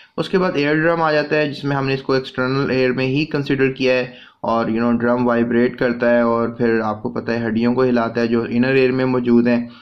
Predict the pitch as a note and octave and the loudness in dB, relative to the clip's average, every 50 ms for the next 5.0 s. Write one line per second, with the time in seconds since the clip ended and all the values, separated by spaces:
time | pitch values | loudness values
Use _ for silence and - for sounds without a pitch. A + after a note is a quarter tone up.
0 | - _ _ - - A#2+ A#2 A#2 A#2+ B2 C3 C#3+ D#3 D#3+ - - C3+ C#3 D3+ D3+ | -20 _ _ -4 -2 -2 -2 0 0 0 0 2 0 0 0 0 0 0 2 2
1 | D#3+ D3+ C#3+ C3 B2+ B2+ C3 C3 B2+ B2+ B2 A#2 A#2 A#2 A2+ A#2 A#2 A#2+ A#2 - | 2 2 2 2 2 2 2 0 0 0 0 2 2 2 2 0 -2 -4 -6 -10
2 | - - - _ - - D3 C3+ C3+ C3 C3 B2+ B2 B2+ B2+ C3 C3+ C3+ C3+ C3 | -18 -20 -20 _ -10 -8 -6 -4 -2 -2 0 2 2 2 2 2 0 -2 -2 -4
3 | - A2+ A#2 A#2 A#2 A#2 A#2 A#2 B2 B2+ B2 - C3 B2+ B2+ - C#3+ D3 C#3+ C#3 | -2 -2 0 0 0 2 2 2 2 2 2 0 -2 -4 -2 -2 -4 -4 -2 -2
4 | D3 C#3+ C#3+ C3+ A#2 A#2+ A#2+ B2 B2 B2 B2 B2+ - - - _ _ - B2+ | -2 -2 0 -2 -2 -2 0 0 0 0 -2 -6 -10 -18 -20 _ _ -8 -6